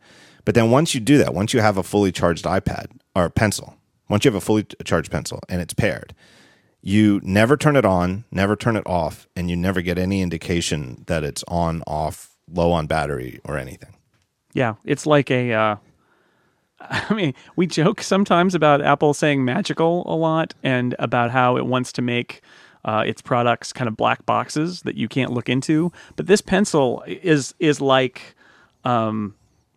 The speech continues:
Speaker 2: I'm gonna, I'm gonna pander to you and say this is the, this is the pencil that's on the desk that, uh, Dave Bowman, uh,
Speaker 1: Mm-hmm.
Speaker 2: wakes up in, right? It is like,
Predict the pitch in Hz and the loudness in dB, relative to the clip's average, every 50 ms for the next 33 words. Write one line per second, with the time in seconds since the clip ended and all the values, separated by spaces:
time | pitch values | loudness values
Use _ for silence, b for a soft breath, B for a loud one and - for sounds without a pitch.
0 | _ _ _ - 127 135 143 135 127 120 113 - - 135 135 127 117 - 151 147 | _ _ _ -2 0 2 2 2 2 2 2 0 0 0 0 0 0 0 0 2
1 | 143 135 131 117 - 123 120 127 127 123 117 113 - 127 117 117 113 151 - - | 2 2 0 0 -2 0 2 2 2 2 0 0 0 2 2 2 2 0 -2 -4
2 | 139 127 127 - - - - 160 165 - 156 135 139 127 151 139 139 - 139 123 | -6 -6 -8 -10 -10 -8 -6 -6 -6 -6 -4 -6 -2 0 0 0 2 0 0 0
3 | 123 117 - 131 120 117 113 110 120 113 110 - - - - - - 160 127 117 | 0 -2 0 0 -2 0 0 2 2 2 0 0 -6 -12 -14 -16 -16 -10 -6 -4
4 | 110 107 107 107 104 101 101 b b b - 135 123 117 117 120 113 113 110 110 | -2 -2 -2 -2 -2 -4 -6 b b b 0 2 2 2 2 0 0 0 0 -2
5 | 107 101 101 98 - b b b b b b b b - - 113 123 113 113 110 | -2 -4 -6 -8 -12 b b b b b b b b -2 2 2 4 4 4 2
6 | 90 85 85 127 113 - 120 104 107 101 110 113 110 113 113 - 143 139 151 135 | 0 0 0 0 0 2 0 -2 -2 -2 -2 0 0 2 2 2 2 2 2 2
7 | 147 143 135 131 - | 4 4 4 2 0